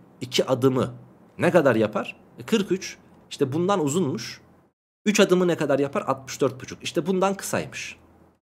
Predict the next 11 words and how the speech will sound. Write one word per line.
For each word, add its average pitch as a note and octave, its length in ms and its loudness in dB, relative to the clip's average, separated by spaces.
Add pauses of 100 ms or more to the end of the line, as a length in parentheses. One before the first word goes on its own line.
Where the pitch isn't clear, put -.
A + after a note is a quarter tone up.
(260)
Pekala. A#2+ 520 -4 (400)
Geldim F#3+ 340 6
şuna. B2+ 420 -4
Ege'ye C3+ 340 6
bakıyorum E2+ 440 2
şimdi. - 340 -10 (440)
Ege'nin F#3+ 400 4
ise A#3 380 -4
dört G#3 300 4
adımından A#2+ 540 0
uzunmuş. G3+ 640 -4